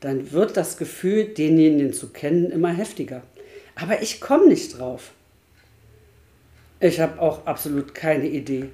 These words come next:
sagte Fabian. „Aber ich kenne für gewöhnlich auch keine Entführer und Mörder, so dass ich hier einen guten Bekannten erkennen würde. In meinem Umfeld finden sich eher ganz normale Leute. Und Werner.“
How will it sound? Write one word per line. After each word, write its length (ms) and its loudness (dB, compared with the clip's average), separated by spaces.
sagte 340 -16
Fabian. 580 -10
„Aber 200 6
ich 120 0
kenne 260 4
für 220 0
gewöhnlich 560 4
auch 180 -2
keine 380 4
Entführer 580 0
und 180 0
Mörder, 460 2
so 120 -6
dass 220 2
ich 80 -6
hier 160 0
einen 220 2
guten 240 -2
Bekannten 500 -2
erkennen 420 4
würde. 300 -4
In 140 2
meinem 240 6
Umfeld 440 0
finden 280 4
sich 240 0
eher 180 4
ganz 380 2
normale 380 6
Leute. 420 0
Und 160 0
Werner.“ 320 -2